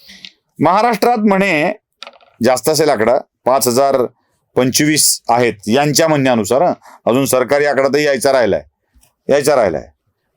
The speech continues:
पाच हजार पंचवीस पाकिस्तानी आहेत महाराष्ट्रात. देशात किती असतील? चला, देशात काय, प्रत्येक प्रांतात एक म्हणलं तरी पंचवीस पाचच्या सव्वाशे,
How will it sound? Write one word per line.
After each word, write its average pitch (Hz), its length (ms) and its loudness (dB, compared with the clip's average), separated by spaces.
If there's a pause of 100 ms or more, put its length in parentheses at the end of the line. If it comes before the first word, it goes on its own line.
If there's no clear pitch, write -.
पाच 175 240 2
हजार 170 200 0
पंचवीस 160 640 -4
पाकिस्तानी 131 640 0
आहेत 92 100 -2 (360)
महाराष्ट्रात. 110 520 0
देशात 113 300 0 (100)
किती 113 200 -2
असतील? 104 420 -2 (500)
चला, 170 160 2
देशात 165 300 0 (120)
काय, 160 160 0
प्रत्येक 143 500 -4
प्रांतात 147 400 0
एक 143 160 0
म्हणलं 143 280 0
तरी 143 120 0
पंचवीस 135 380 -2
पाचच्या 135 260 0
सव्वाशे, 135 520 0